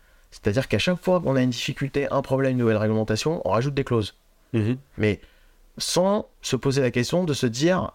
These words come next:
Speaker 1: euh, est-ce qu'elle s'articule bien avec les autres ?
Speaker 2: Mhm.
Speaker 1: On a travaillé sur ces achats. Euh, et ça, c'est un travail que j'ai fait notamment avec, euh, des directions achats et des directions informatiques. C'est déterminer,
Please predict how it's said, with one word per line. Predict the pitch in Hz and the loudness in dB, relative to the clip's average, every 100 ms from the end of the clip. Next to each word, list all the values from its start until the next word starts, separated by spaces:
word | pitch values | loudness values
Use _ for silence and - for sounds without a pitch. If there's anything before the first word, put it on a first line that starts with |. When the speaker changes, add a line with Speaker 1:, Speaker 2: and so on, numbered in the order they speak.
| - - | -14 -16
Speaker 1:
euh, | - - | -14 -2
est-ce | 87 107 | -2 0
qu'elle | - 113 | -2 0
s'articule | 127 104 113 123 113 | -2 -4 -4 -2 0
bien | 135 127 | 2 2
avec | 120 107 | 2 2
les | 120 127 | 0 0
autres ? | 147 170 175 180 170 - | 0 -2 -2 -2 -2 -4
Speaker 2:
Mhm. | 104 147 139 _ _ _ _ | -4 -4 -10 _ _ _ _
Speaker 1:
On | 92 | -2
a | 98 | -2
travaillé | - 113 110 110 131 | 0 0 2 2 0
sur | - - | -2 -2
ces | 104 | 0
achats. | 104 98 123 147 - - - - - - - | 2 0 -2 -4 -12 -20 -20 -20 -20 -18 -2
Euh, | 95 95 92 90 87 - | 2 4 4 2 0 -2
et | |
ça, | 87 110 | -2 0
c'est | 110 | 0
un | 98 | 0
travail | 113 113 | 0 -2
que | 104 | -2
j'ai | 101 | -2
fait | - 117 | 0 0
notamment | 104 101 107 113 117 | 0 0 2 2 2
avec, | - 85 87 - | 0 -2 -4 -4
euh, | 92 - - - - - - - | -4 -6 -10 -14 -16 -20 -20 -8
des | - | -4
directions | 92 98 95 101 | 0 0 0 -2
achats | 98 98 | -2 -2
et | |
des | 95 | -2
directions | 95 92 92 92 | 0 -2 -2 -4
informatiques. | 90 95 92 - 117 | -2 -2 -2 -4 -6
C'est | - 104 | -4 -4
déterminer, | 95 117 107 127 117 113 113 131 | -2 -2 0 0 2 2 0 -2